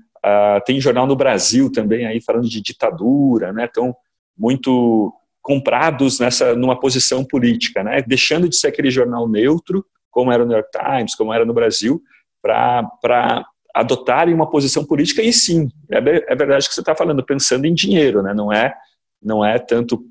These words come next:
não é apenas por ideologia. É, é, de fato, é bem interessante. Mas a, a questão é que isso também dá, dá mercado para outros lados, né?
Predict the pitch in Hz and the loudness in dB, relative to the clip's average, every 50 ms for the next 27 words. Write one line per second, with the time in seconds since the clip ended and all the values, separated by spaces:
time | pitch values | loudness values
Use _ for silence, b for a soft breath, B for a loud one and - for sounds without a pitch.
0 | _ _ 113 117 117 127 139 135 135 - 120 131 151 147 143 127 - - - - | _ _ -2 0 2 2 2 0 0 0 0 2 2 2 0 0 0 0 -2 -4
1 | - _ _ _ _ _ _ _ - 120 120 123 120 120 113 117 120 123 123 123 | -8 _ _ _ _ _ _ _ 0 0 2 2 2 2 2 2 2 4 4 4
2 | 120 107 113 104 104 104 98 87 - - - _ _ _ _ - - 113 123 127 | 2 2 0 0 0 0 0 0 0 -4 -10 _ _ _ _ -2 0 2 4 4
3 | 131 135 131 120 120 135 135 - - 135 131 135 - 160 151 151 160 170 175 208 | 4 4 4 2 2 2 0 -2 0 0 0 0 0 0 0 0 0 0 0 0
4 | 196 190 - - - 233 240 233 - - - - - 240 269 269 - - - 233 | 0 0 2 2 0 0 0 -4 -10 -14 -6 -2 0 2 2 2 0 0 -2 0
5 | - 202 180 - - - 143 185 208 180 151 - 190 190 - - - 208 185 202 | 0 0 0 0 0 0 0 2 2 2 0 0 0 -2 0 0 -2 0 0 2
6 | 208 190 143 127 151 180 202 - - - - - 190 175 147 - - - 117 127 | 2 2 2 2 2 0 0 -2 -2 -2 0 0 2 0 0 0 -2 -2 0 2
7 | 156 185 185 147 120 104 90 - - - 165 165 165 - 165 127 - 113 107 107 | 2 2 0 0 0 -2 -2 0 0 2 2 2 0 0 -2 -2 0 0 0 0
8 | 104 95 90 87 - - 98 113 143 | 0 -2 -2 -6 -8 -8 -8 -8 -8